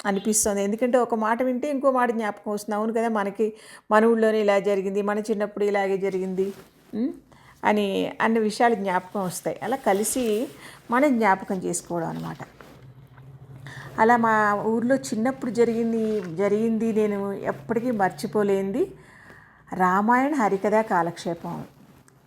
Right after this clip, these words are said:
అది ఏకంగా నలభై ఐదు రోజులు ఎంతో ఆ కార్య-, ఆ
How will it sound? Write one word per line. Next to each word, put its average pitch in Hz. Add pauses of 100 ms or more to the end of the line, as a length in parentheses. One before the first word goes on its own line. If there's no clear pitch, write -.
(1000)
అది 254 (960)
ఏకంగా 262
నలభై 208
ఐదు 202
రోజులు 214
ఎంతో 208 (140)
ఆ 202
కార్య-, 190
ఆ 196